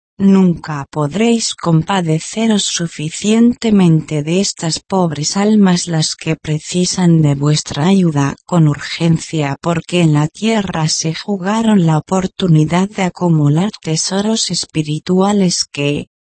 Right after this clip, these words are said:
en el más allá, les habrían aportado la bienaventuranza. Su pena es grande,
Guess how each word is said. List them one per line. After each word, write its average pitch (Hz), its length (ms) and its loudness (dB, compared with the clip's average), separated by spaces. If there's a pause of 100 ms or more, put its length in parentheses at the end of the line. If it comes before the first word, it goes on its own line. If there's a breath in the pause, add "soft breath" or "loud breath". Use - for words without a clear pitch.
(120)
en 156 180 0
el 143 140 4
más 156 340 2
allá, 131 480 -4 (340)
les 190 320 -2
habrían 196 600 2
aportado 170 920 -2
la 143 200 0
bienaventuranza. 156 1500 0 (760)
Su - 320 -2
pena 147 500 0
es - 340 -4
grande, 147 760 0